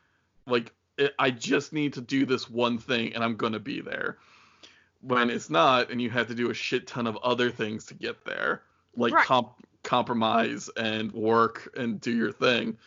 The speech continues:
Speaker 1: I think the best, for those who, like, are taking an alternate route, I think the best example for that is, um, Puff Daddy's Making the Band. When
Speaker 2: Mm-hmm.
Speaker 1: he's,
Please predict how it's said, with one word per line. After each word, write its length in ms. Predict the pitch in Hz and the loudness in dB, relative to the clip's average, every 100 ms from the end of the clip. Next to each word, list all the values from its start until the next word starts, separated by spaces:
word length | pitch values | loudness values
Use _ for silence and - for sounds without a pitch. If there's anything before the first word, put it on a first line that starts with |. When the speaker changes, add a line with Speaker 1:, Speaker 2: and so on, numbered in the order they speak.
| - - - _ _ - | -20 -20 -20 _ _ 2
Speaker 1:
I 100 | 135 | 2
think 400 | 160 156 147 _ _ _ _ _ _ _ - | 2 -2 -4 _ _ _ _ _ _ _ -4
the 140 | 127 120 | 0 2
best, 800 | 127 127 135 - - - - _ _ _ - | 4 2 2 -4 -14 -18 -20 _ _ _ -4
for 220 | 135 120 | 0 2
those 460 | 123 123 127 127 - | 4 4 2 -2 -4
who, 340 | 123 120 113 113 | 0 0 0 -4
like, 240 | 113 113 | -4 -4
are 160 | 120 113 | -2 -4
taking 380 | 104 120 117 113 | -2 -4 -2 -2
an 80 | |
alternate 400 | 110 226 147 143 | -2 -2 0 2
route, 240 | 147 151 - | 2 -2 0
I 80 | 123 | -2
think 180 | 123 120 | 0 -2
the 80 | 113 | -2
best 280 | 120 117 | 0 -2
example 360 | 120 123 135 135 | -2 -2 0 -2
for 120 | 123 | -4
that 300 | 113 110 - - | -2 0 -2 4
is, 520 | 127 131 113 110 - _ _ _ _ _ _ | 8 8 6 -2 -12 _ _ _ _ _ _
um, 360 | 120 110 110 110 | -2 0 0 0
Puff 240 | 123 117 | 0 0
Daddy's 380 | 127 113 123 113 | 0 -2 -4 -6
Making 380 | 123 113 123 113 | -4 -4 -4 -4
the 80 | 104 | -2
Band. 580 | 117 120 110 - 240 - _ _ _ _ _ _ _ _ _ _ _ _ _ _ _ | -2 -2 -4 -6 -8 -12 _ _ _ _ _ _ _ _ _ _ _ _ _ _ _
When 240 | - 269 233 | -2 2 2
Speaker 2:
Mm-hmm. 40 | |
Speaker 1:
he's, 280 | 139 131 - | 0 -4 -8